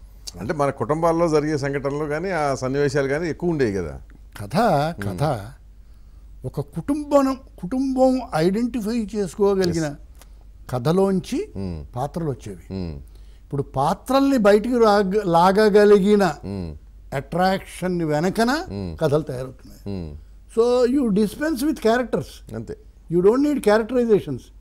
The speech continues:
Speaker 2: You need
Speaker 1: Some physics.
Speaker 2: physics. So ఏమైపోయిందంటే
Speaker 1: ఏదో మంచి ఫిజిక్ ఉన్న అమ్మాయి, ఒక అబ్బాయి.
Speaker 2: So
Speaker 1: అంతేగా?
Speaker 2: ఏమైపోయిందంటే, నా-, నేను, నేను ఈ మాట అన్నాను నేను ఈ మాట.
Speaker 1: మ్మ్.
Speaker 2: ఏమైపోయిందంటేనండి,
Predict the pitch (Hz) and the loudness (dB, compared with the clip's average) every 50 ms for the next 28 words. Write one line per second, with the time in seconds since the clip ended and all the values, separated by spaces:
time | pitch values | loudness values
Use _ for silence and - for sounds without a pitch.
0 | - - - - - - - - - 165 151 175 185 190 196 208 226 240 220 240 | -20 -20 -20 -20 -20 -20 -20 -18 -10 -6 -2 0 0 2 2 0 0 -2 -4 -4
1 | 190 180 - - - - - - - - - - - 107 101 90 120 117 117 113 | -8 -10 -10 -20 -20 -20 -20 -20 -20 -20 -20 -12 -10 -10 -8 -6 -8 -6 -6 -8
2 | - - - - - - 117 98 92 90 87 - - - - - - - - - | -8 -10 -14 -14 -16 -18 -16 -16 -16 -18 -20 -20 -20 -20 -20 -20 -20 -20 -14 -12
3 | 214 - - - - 214 214 202 190 202 185 170 190 220 226 220 - 233 226 214 | -12 -12 -10 -4 2 4 4 4 4 2 0 -2 0 -2 -4 -2 -2 -4 -2 -2
4 | 196 185 - 202 196 175 135 113 123 131 135 151 147 147 143 143 135 127 127 135 | -2 0 0 0 0 0 -2 -2 -4 -2 -2 -2 -2 -2 -2 0 -2 -2 0 -2
5 | 139 139 156 185 196 180 165 139 135 127 117 107 117 113 110 104 104 117 110 110 | -2 -2 -2 -4 -6 -6 -6 -6 -6 -6 -6 -4 -2 -2 -2 0 0 -2 -2 -2
6 | 113 - - - - - - - - - - - - - - - - - - - | -4 -8 -14 -20 -20 -20 -20 -20 -20 -20 -20 -20 -20 -20 -20 -20 -20 -20 -20 -20
7 | - - - - - 180 175 165 165 156 143 165 - 208 165 151 190 190 180 165 | -20 -20 -20 -12 -10 -8 -6 -6 -6 -6 -4 -4 -2 0 0 0 0 -4 -4 -10
8 | 160 - - - 143 135 151 143 135 131 123 123 120 110 113 117 113 117 110 110 | -14 -18 -16 -12 -10 -10 -8 -8 -8 -10 -10 -10 -10 -10 -10 -10 -8 -8 -10 -10
9 | 110 110 113 127 160 165 180 151 165 202 208 165 127 107 98 104 107 104 95 90 | -10 -8 -8 -8 -8 -6 -6 -6 -4 -4 -4 -4 -6 -6 -6 -8 -6 -6 -6 -8
10 | 85 87 - - - - - - - - - - - - - - - - - - | -10 -14 -18 -20 -20 -20 -20 -20 -20 -20 -20 -20 -20 -20 -20 -20 -20 -20 -20 -14
11 | 143 127 131 156 196 220 214 233 214 202 190 175 160 180 170 165 165 170 | -10 -8 -6 -4 -4 -4 -2 -2 -2 0 0 -2 -4 -4 -6 -6 -6 -6